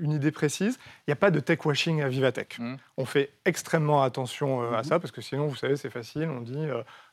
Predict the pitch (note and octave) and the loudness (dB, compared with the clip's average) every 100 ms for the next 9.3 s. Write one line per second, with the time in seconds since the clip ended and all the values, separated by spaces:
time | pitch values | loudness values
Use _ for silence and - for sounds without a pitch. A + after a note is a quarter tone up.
0 | - A#2 A#2+ A#2 - C#3 C3 C3+ - C3+ | -6 -4 -4 -6 -2 -2 0 -4 -4 -4
1 | B2 B2 B2 A#2+ - C#3 - D#3 C#3 B2 | -2 -2 -4 -10 -12 -6 -4 -2 -2 -2
2 | B2+ B2 C3+ A#2+ B2+ B2 D#3+ - - _ | -2 -2 -6 -4 -2 2 0 -2 -16 _
3 | A#2 G2+ _ - B2 - D3+ D#3 C#3+ C3 | -12 -12 _ 0 0 0 0 2 2 2
4 | B2+ B2+ A#2+ C#3 C3+ - - _ B2 A#2+ | 2 0 2 2 0 -6 -20 _ -8 -6
5 | - A#2 D3 E3 D3+ C3+ - F3 C#3 - | -6 2 4 6 4 2 2 0 -2 -4
6 | A#2+ B2 C#3 C3 C3+ E3+ - A#2+ F3 - | -6 -4 0 0 0 -2 -4 -2 -2 0
7 | D#3+ D3+ D3 C3 C#3+ C#3+ B2+ B2+ B2+ C3+ | 0 2 0 0 -2 -2 -2 -4 -4 2
8 | C#3 F3+ - - - - - C#3+ C#3 E3 | 2 2 -4 -20 -20 -4 2 2 4 2
9 | - B2 B2+ | -2 -6 -8